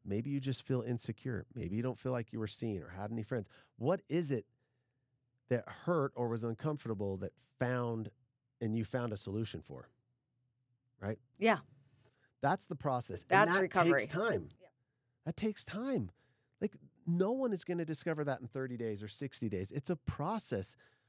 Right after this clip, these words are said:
Speaker 1: of first getting into sobriety where you just stop taking the poison. Then it's continuing to peel back the layers of the onion and figure out why you were.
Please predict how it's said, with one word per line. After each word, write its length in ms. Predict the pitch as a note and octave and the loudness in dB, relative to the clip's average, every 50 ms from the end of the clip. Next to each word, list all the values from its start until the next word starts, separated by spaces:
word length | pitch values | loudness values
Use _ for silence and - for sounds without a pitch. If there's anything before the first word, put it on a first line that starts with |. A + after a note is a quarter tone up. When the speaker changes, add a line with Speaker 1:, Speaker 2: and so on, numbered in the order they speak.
| _ _ _ _ _ | _ _ _ _ _
Speaker 1:
of 200 | C3+ C#3 C3 - - - _ | -4 -4 -4 -4 -10 -8 _
first 400 | - G#3+ A3 F3+ D#3 - - - | 0 2 2 2 0 -2 -4 -4
getting 260 | - C#3+ C#3 C#3+ C#3 C3+ | -4 -2 -2 0 0 -2
into 220 | C3 - - A#2+ | -2 -4 -4 -6
sobriety 580 | - - B2+ A2+ G#2+ A#2+ B2 B2+ C3+ B2 A#2+ G#2 | -4 -4 -4 -4 -2 -2 0 0 0 0 -2 -2
where 140 | G#2+ G2+ | -2 -2
you 160 | G2+ G2 G2 F2+ | -2 -4 -4 -4
just 240 | A2 D3 C#3 - | -2 -2 -4 -2
stop 260 | - - C#3 B2+ - - | -4 -4 -4 -4 -4 -4
taking 280 | - B2 G#2+ - A2 | -4 -6 -4 -2 -4
the 60 | G#2+ | -4
poison. 420 | G2 - G#2 F#2 F2 D2+ C2+ A#1+ - - _ - | -4 -4 -6 -8 -8 -8 -12 -14 -18 -16 _ 0
Then 380 | C#3 F3+ G3 F3 D3+ C#3+ C3 - - - _ _ _ _ | 2 2 2 2 0 0 -2 -6 -12 -20 _ _ _ _
it's 160 | - C3 - | -10 -10 -6
continuing 520 | - C#3 A#2+ - D3 D3+ D3 C#3+ C3+ C3 A#2 | -4 -4 -2 0 0 0 2 2 0 0 -2
to 80 | A2 | -4
peel 200 | - - C#3 C3 | -6 -4 -4 -2
back 240 | B2+ C3 B2 A#2+ - | 0 0 -2 -2 -2
the 60 | - | -4
layers 300 | A2+ B2 B2 A#2+ A2+ - | -2 0 0 0 -2 -4
of 60 | F2+ E2 | -4 -4
the 40 | A#2 | -2
onion 200 | A#2+ A#2 A2+ G#2+ | -2 0 0 -2
and 100 | G2 G2 | -2 -4
figure 220 | - A#2+ G#2 A2 G#2 | -6 -6 -6 -4 -4
out 120 | F#2+ C2 | -6 -6
why 220 | E2+ G#2+ A#2 B2 B2 | -4 -4 -2 -2 -2
you 160 | A2+ G#2 F#2 | -2 -4 -6
were. 340 | E2+ G2+ C3 B2 E2 - | -6 -6 -6 -6 -8 -10